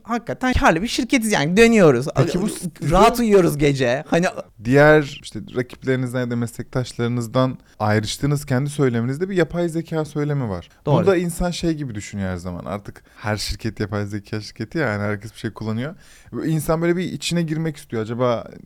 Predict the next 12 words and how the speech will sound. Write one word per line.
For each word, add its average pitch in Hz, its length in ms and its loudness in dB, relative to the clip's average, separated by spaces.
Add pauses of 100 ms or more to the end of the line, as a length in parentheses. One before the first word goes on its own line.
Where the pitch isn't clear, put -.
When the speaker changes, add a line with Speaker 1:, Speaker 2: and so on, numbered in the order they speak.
(160)
Speaker 2:
ne 120 220 -2
fark, 120 300 0
ne 120 140 -2
yapıyorsunuz 113 540 -2
yapay 95 280 -4
zeka 85 420 -12
diye? - 100 -14 (140)
Speaker 1:
Şöyle 208 360 -2
biz 185 200 -8 (340)
üç - 200 -4
tane 170 340 0 (100)
alanda 151 840 2